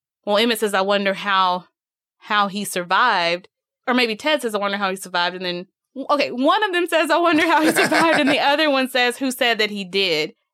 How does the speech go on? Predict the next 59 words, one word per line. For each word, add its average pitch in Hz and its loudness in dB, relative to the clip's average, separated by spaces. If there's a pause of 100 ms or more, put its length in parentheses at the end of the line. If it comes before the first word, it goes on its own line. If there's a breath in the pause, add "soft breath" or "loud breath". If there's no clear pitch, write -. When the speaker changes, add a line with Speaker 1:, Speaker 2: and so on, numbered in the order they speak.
(100)
Speaker 1:
And 233 2
this 233 2
reminds 196 -2
me 190 -4
of 180 -6
that 175 -2
because 190 -2 (380)
for 247 2
them 277 2
to 254 0 (120)
think 277 -2
that 180 0
way, 185 0
I 247 0
think 262 -2
that 269 2
is 220 2
what, 202 0 (300)
yes, 285 2
he's 269 0
upset 233 0
about 208 -2
the - -6
accusation 190 -2
and 185 -2
what 202 2
it - -10
could 220 0
mean 196 -2
for 190 -6
him 180 -4
in 180 -4
his 170 -8
life. 202 0 (300)
More 247 2
than 247 0
anything, 214 0
it's 190 -6
like, 185 -2 (140)
"That's 214 -2
what 311 0
you 233 -4
think 220 -4
about 277 0
me? 294 2
You 311 2
have 339 0
made 208 0
no 226 2
efforts 220 -2
to 214 -4
get 202 -2
to 220 -10
know 196 0
me, 190 -2
who 196 -4
I 185 2
really 233 0
am. 190 0